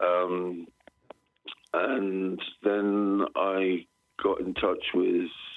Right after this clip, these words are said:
Britannia Row, um, which was Pink Floyd Studios,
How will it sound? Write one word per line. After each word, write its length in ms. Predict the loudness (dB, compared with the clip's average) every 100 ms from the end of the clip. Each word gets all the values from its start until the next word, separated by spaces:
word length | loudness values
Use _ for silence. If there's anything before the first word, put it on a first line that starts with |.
| -18 -6
Britannia 380 | -4 0 0 2
Row, 320 | 4 4 2 -4 _ -20 -20 -20 -18 -18 -18 -10
um, 340 | -2 0 2 2
which 160 | 2
was 120 | 0 0
Pink 200 | -2 0
Floyd 240 | 2 4 2 -2
Studios, 500 | 0 2 2 -2